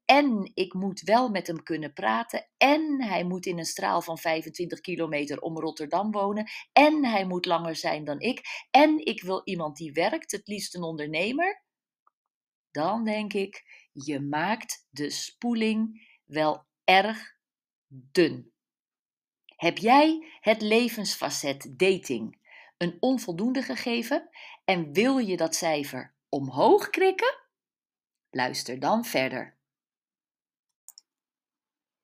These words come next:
Hier komt jouw dating resetter nummer veertien. Zeg wat je wel wil,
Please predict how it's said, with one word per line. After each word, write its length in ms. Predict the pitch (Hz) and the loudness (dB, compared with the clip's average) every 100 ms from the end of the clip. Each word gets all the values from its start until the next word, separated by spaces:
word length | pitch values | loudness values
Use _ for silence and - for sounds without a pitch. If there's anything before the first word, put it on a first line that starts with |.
| _ _ | _ _
Hier 500 | - 233 254 247 247 | 8 12 12 12 6
komt 300 | - 139 135 | 4 6 6
jouw 540 | 139 214 185 180 - _ _ _ | 12 12 12 12 6 _ _ _
dating 720 | - 127 190 240 - 180 165 | -4 8 10 10 6 2 4
resetter 840 | 156 160 - 156 147 135 139 - _ | 4 4 4 0 2 2 2 -4 _
nummer 600 | - 151 165 190 185 165 165 | -10 -4 0 0 2 0 -2
veertien. 880 | - - 165 131 131 127 131 - _ _ _ _ _ _ _ - | -6 0 2 2 -2 -6 -6 -10 _ _ _ _ _ _ _ -10
Zeg 540 | 165 - 294 320 - | -2 6 8 6 0
wat 280 | 143 175 170 | 0 0 2
je 200 | 180 143 | 0 0
wel 380 | 139 233 233 143 | 8 10 10 6
wil, 320 | 113 90 - | 0 -4 -12